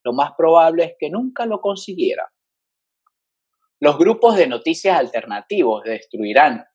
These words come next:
Internet. En aquel momento, Usenet estaba dividido en dos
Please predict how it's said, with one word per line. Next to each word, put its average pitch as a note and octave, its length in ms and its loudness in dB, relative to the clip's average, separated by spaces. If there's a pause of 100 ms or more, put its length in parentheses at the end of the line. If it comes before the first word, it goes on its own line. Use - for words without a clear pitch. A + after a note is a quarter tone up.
(200)
Internet. A2 640 -2 (1200)
En F3 140 -2
aquel G3+ 260 2
momento, G#3 640 -2 (180)
Usenet B2 520 -4
estaba D3+ 380 6
dividido D#3 640 2
en A2+ 140 -6
dos A#2+ 180 -6